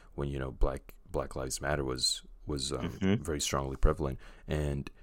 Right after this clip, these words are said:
Speaker 1: they were starting to tear down the statues of the old Southern, um, war leaders, like, uh,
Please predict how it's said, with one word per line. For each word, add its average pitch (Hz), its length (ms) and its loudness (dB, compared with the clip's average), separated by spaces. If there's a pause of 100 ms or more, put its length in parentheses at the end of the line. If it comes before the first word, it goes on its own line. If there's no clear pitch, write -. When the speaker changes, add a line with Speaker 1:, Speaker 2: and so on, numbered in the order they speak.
(180)
Speaker 1:
they 71 360 -2
were 71 260 -2
starting 76 380 0
to - 120 -10
tear 71 260 -4
down 67 460 -4
the 65 160 -6
statues 69 680 -2
of 67 200 -4
the 67 180 -8
old 67 320 -4
Southern, 64 720 -2 (400)
um, 64 380 -8 (220)
war 80 240 6
leaders, 65 500 -2
like, 62 220 -4
uh, 58 480 -6